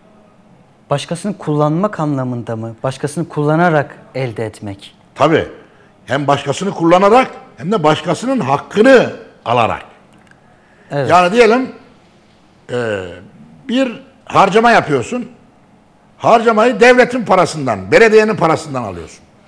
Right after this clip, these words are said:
Speaker 2: Başkasının, senin hakkın değil ki o. Belediyenin kasası dediğin şey, devletin parası dediğin zaman milletin parası değil mi? Başkasının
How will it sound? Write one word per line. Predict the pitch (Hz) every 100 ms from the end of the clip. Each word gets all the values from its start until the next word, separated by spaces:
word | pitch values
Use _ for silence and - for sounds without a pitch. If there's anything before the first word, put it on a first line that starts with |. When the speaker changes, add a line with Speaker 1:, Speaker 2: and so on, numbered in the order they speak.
| _
Speaker 2:
Başkasının, | 135 147 202 185 226 202
senin | - 151
hakkın | 156 - 180
değil | 214 -
ki |
o. | 110 92 _ _ _ _ _ _ _ _ _ _ _ _ _
Belediyenin | 143 156 175 196 214 262 254
kasası | 135 180 - 202 214
dediğin | 202 131 110
şey, | 95 98 -
devletin | 131 147 190 214
parası | - 147 147 -
dediğin | 160 120
zaman | 220 214
milletin | 147 170 190 214
parası | 175 185 -
değil | 262 202
mi? | 101 85 _ _ _ _ _ _ _ -
Başkasının | 139 143 190 - 202 262 240